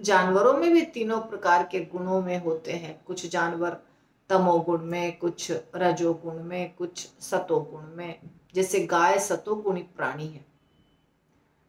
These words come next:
सारे जानवर एक जैसे नहीं होते हैं। ऐसे सांप है, सांप तो अपने ही बच्चे को खा जाता है, उसको हम कैसे सोच सकते हैं कि वो सतोगुण में है?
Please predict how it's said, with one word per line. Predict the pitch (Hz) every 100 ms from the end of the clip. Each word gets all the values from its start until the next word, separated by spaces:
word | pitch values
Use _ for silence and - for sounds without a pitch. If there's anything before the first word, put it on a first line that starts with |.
| -
सारे | - 185 185 233 247
जानवर | 240 254 254 262
एक | 254 277 277
जैसे | 277 285 294
नहीं | 311 370
होते | 294 190 175
हैं। | 147 -
ऐसे | 208 214 269
सांप | - - 247 262 254
है, | 160 139 - _ _ -
सांप | - 247 233 277 285 277
तो | 302
अपने | 285 285 - 320
ही | 349 359
बच्चे | 277 - 226
को | 202
खा | 185 - 151
जाता | - 139 131
है, | 147 - _ _ _ _ -
उसको | 247 - 294
हम | 277 254
कैसे | 262 262 311
सोच | 302 196 180
सकते | 170 165 -
हैं | 170
कि | 165
वो | 165
सतोगुण | 160 160 156 160 160 165
में | 160
है? | 180